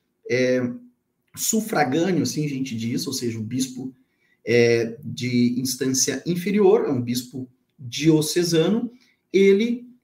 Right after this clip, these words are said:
tem como segunda instância o bispo chamado metropolita. Normalmente, esse bispo pertence a uma arquidiocese, salvo quando a organização judiciária disser o contrário. Nós já vamos falar sobre isso aqui também, tá?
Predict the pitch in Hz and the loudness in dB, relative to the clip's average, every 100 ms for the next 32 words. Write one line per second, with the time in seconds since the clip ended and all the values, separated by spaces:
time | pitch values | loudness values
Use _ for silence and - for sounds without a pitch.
0 | _ - 180 180 180 165 170 - 180 151 | _ 2 2 4 -2 -4 -2 -2 -4 -2
1 | 160 160 160 - - 143 170 - 311 294 | 0 0 0 -2 0 2 2 -4 -6 -8
2 | - _ - 165 160 180 - - - 156 | -10 _ -8 -6 -2 -4 -4 -8 -6 -2
3 | 165 175 170 175 190 214 214 208 196 208 | 0 2 2 2 4 4 2 -2 0 2
4 | 190 202 - 113 117 139 143 131 127 127 | 2 2 -2 -8 -8 -4 -2 -2 -2 -2
5 | - - 170 147 156 - - 196 180 156 | -6 -8 -8 -6 -8 -10 -10 -10 -8 -6
6 | 156 156 151 143 147 - 156 156 156 160 | -4 -4 -4 -2 -4 -8 -6 -6 -2 0
7 | 170 226 - - - 247 220 233 254 269 | 0 -2 -10 -14 -10 -2 0 0 -2 -2
8 | 214 190 196 190 180 175 175 160 160 156 | 0 0 0 0 0 -2 -2 -2 -4 -6
9 | 156 - 147 156 190 190 - _ _ - | -6 -4 -2 0 -2 -6 -12 _ _ -8
10 | 185 - 139 143 170 156 - 113 - 117 | -2 0 0 -2 -2 -2 -2 -4 -6 -10
11 | 110 117 135 139 135 127 131 131 135 120 | -8 -8 -6 -6 -6 -6 -4 -6 -6 -8
12 | - - 120 - _ _ _ _ _ _ | -10 -8 -8 -8 _ _ _ _ _ _
13 | - 147 208 226 | -6 -2 -2 -6